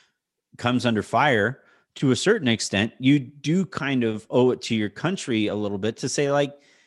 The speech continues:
"Yeah, I mean, <laughs> this isn't how we do things in our country. And we're very proud of the fact that, like, this is how our country operates." The fact that Jared Le-, Dudley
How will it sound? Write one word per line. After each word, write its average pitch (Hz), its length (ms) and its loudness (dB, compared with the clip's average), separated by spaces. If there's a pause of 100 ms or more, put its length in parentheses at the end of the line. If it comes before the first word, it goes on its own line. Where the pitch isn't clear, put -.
(220)
"Yeah, 247 280 0
I 233 100 2
mean, 196 340 0 (440)
<laughs> - 440 -20
this 175 240 2
isn't 180 260 -2
how 170 180 0
we 175 120 4
do 170 180 2
things 175 320 -2
in 160 80 0
our 185 220 2
country. 90 560 -6
And 120 180 4
we're 131 120 4
very 143 260 2
proud 180 260 2
of 156 60 -2
the 135 80 -4
fact 113 300 0
that, 113 240 2
like, 110 200 -4
this 123 220 -2
is 123 160 -4
how 127 240 0
our 127 320 2
country 117 420 -4
operates." 110 640 -4
The - 120 -8
fact 117 320 -4
that 120 200 2 (380)
Jared 123 320 2
Le-, 131 180 0
Dudley 120 640 0